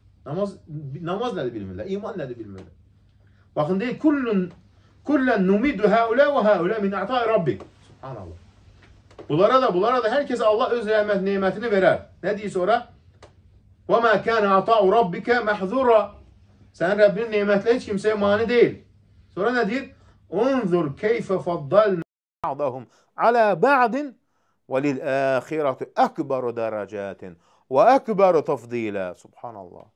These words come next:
Biz insanları bir-birinin üzərində üstün etdik. Və sonra nə deyir? Dünyada üstünlük.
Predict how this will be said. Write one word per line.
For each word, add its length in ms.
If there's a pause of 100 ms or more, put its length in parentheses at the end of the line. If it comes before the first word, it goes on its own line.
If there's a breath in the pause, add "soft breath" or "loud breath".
(760)
Biz 140
insanları 560
bir-birinin 460
üzərində 300
üstün 240
etdik. 500 (400)
Və 60
sonra 280
nə 140
deyir? 280 (300)
Dünyada 440
üstünlük. 640